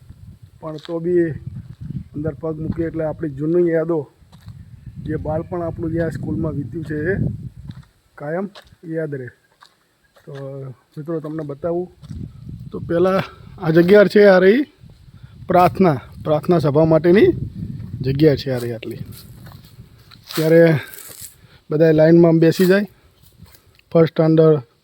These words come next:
બીજું ધોરણ, ત્રીજું ધોરણ, ચોથું ધોરણ, એ રીતે. અને અહીંયા સરસ્વતી માતાનો ફોટો છે. જેને પ્રાર્થના ગાવાની હોય, જે ધોરણનો વારો હોય,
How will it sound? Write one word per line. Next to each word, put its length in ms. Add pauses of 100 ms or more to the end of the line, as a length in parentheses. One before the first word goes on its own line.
(240)
બીજું 240
ધોરણ, 280
ત્રીજું 300
ધોરણ, 300
ચોથું 300
ધોરણ, 260
એ 80
રીતે. 240 (1800)
અને 340 (1160)
અહીંયા 420 (100)
સરસ્વતી 500
માતાનો 420
ફોટો 300
છે. 180 (2500)
જેને 240
પ્રાર્થના 420
ગાવાની 400
હોય, 300 (480)
જે 160
ધોરણનો 360
વારો 260
હોય, 180